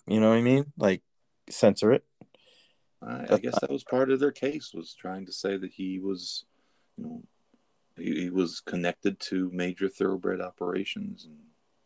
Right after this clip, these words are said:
Speaker 2: you know, I mean, the, the person he was on the phone with is, is, like I said, is a standardbred trainer, um, Adrian Hall, who's trains two horses. I mean, she's as small time as, as you can get.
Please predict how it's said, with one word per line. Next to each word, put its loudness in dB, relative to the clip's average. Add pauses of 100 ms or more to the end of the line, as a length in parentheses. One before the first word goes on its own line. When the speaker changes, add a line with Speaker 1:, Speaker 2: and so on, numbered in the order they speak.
(1200)
Speaker 2:
you -8
know, -8 (440)
I 2
mean, 8
the, 2
the 2
person 4
he 0
was -4
on -4
the -8
phone 2
with -6
is, -6
is, -8
like -6
I -4
said, 0
is -10
a -10
standardbred -4
trainer, -12 (720)
um, -14
Adrian -2
Hall, 4
who's -8 (340)
trains -4
two 4
horses. 2 (800)
I -12
mean, -12
she's -10
as -8
small 2
time -12
as, -14
as -16
you -14
can -18
get. -2